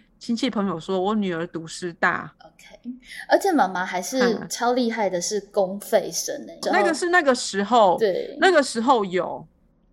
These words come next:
Speaker 1: 那后来，呃，在我毕业两年之后，这个公费制度就，就没有了。现在的公费名额很少。
Speaker 2: 对啊。
Speaker 1: 就是，呃，可能是一些特教，或是说偏远的地区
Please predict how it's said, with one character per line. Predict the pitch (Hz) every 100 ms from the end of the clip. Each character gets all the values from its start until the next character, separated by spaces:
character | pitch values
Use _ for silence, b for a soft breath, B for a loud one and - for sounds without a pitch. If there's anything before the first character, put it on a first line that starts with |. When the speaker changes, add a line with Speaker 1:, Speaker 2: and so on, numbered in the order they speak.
| _
Speaker 1:
那 | 277 320 277
后 | 339 302
来， | 202 190 202 -
呃， | - 202
在 | 180 311
我 | 208
毕 | - 277
业 | 254 208
两 | 185 156
年 | 156 175
之 | 190
后， | 202 196
这 | 202
个 | 202
公 | 190 185 190
费 | 202
制 | 180 185
度 | 185 185 214 _ -
就， | - 196 - - b b b _
就 | 220
没 | 190 156 160
有 | -
了。 | 180
现 | 196 294
在 | 302
的 | 247
公 | 220 233
费 | 233
名 | 185 165 175
额 | 160
很 | 160 147
少。 | 160 - - - -
Speaker 2:
对 | 233
啊。 | 170 - -
Speaker 1:
就 |
是， | 240 254 196 _ -
呃， | 190 175
可 | 180
能 | 202
是 | 233
一 | 226
些 | 247
特 | 233 247 202
教， | 233 190
或 | 180 214
是 | 214
说 | 196 -
偏 | - - 220 214
远 | 180 143
的 | 160 156 151 160 b b b b _ _ -
地 | 208
区 | 170 - 196 185 190